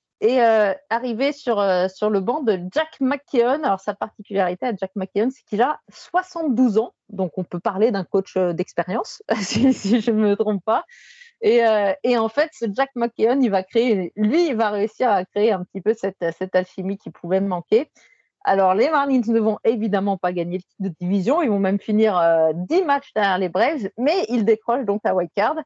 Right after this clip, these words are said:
Et c'est reparti pour un tour, c'est même reparti pour un tour, puisqu'on va jouer les Giants en Division Series, comme donc en, en quatre-vingt-dix-sept.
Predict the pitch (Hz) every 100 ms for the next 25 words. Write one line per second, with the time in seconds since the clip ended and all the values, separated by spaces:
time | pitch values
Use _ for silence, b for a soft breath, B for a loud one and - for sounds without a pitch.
0 | _ _ _ _ - 277 311 294 - 269
1 | - 269 220 233 - - 381 427 - 226
2 | 226 220 208 196 - 208 202 190 277 330
3 | 262 - 233 214 214 226 233 202 180 320
4 | 370 370 285 247 - 208 - 240 254 247
5 | 214 214 220 202 202 185 190 359 - 240
6 | 220 214 202 185 180 - 196 214 202 190
7 | 202 185 190 254